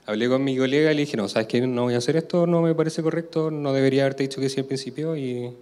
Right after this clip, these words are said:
y bueno, sigamos por el camino correcto.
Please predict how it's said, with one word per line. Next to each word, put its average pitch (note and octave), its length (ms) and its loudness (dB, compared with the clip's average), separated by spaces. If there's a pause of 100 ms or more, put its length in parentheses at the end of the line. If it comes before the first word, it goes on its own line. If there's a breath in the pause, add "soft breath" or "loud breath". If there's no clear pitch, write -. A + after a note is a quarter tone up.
(500 soft breath)
y B2+ 60 0
bueno, A2+ 240 2 (300)
sigamos C3+ 420 -4
por C3+ 160 2
el C3 100 2
camino C3 300 0
correcto. C#3+ 360 -8